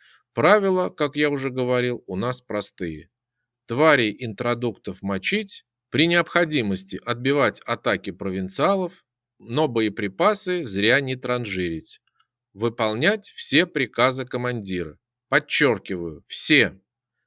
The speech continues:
За неповиновение расстрел на месте –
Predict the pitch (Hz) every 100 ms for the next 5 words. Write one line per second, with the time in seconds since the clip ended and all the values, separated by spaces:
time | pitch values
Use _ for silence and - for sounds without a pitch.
0 | _ _ 98 131 139 127 123 117 117 123
1 | 196 196 180 170 - 104 - - 147 147
2 | 135 131 113 - - -